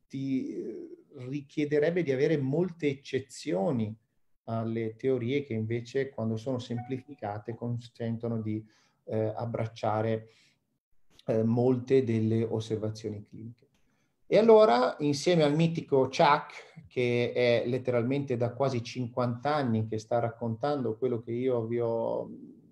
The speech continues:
eh, come dire, accennato in questo excursus, abbiamo appena pubblicato un lavoro, mm,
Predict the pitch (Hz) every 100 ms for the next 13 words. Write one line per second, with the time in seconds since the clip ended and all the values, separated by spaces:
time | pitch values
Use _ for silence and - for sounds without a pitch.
0 | _ _ _ _ 73 - _ _ _ _
1 | - - - 123 120 123 120 117 113 -
2 | _ _ - 117 - 123 143 147 127 117
3 | 135 - 185 - 139 135 - - _ _
4 | _ _ _ _ _ _ _ _ _ _
5 | _ 175 202 196 214 226 196 170 160 151
6 | 143 - 190 180 165 160 165 190 170 156
7 | 147 143 143 160 196 143 123 147 185 190
8 | - 143 139 135 220 233 226 - -